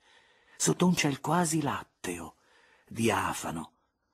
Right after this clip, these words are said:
come i cieli che si specchiano nei mari australi. Quel languore dell'aria e della luce, ove tutte le cose parevano quasi perdere la loro realtà e divenire immateriali,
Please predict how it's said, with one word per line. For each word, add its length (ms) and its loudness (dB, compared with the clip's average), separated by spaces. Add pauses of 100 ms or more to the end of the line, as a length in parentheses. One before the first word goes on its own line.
(360)
come 240 0
i 80 0
cieli 240 0
che 100 -4
si 140 -2
specchiano 580 0
nei 160 0
mari 360 0
australi. 880 -6 (1200)
Quel 280 4
languore 680 2
dell'aria 760 -4
e 120 -14
della 220 -6
luce, 540 -2 (640)
ove 200 6
tutte 220 6
le 80 8
cose 280 4
parevano 340 2
quasi 300 -2
perdere 560 0
la 120 -10
loro 280 0
realtà 680 -4 (480)
e 140 -8
divenire 420 -4
immateriali, 880 -8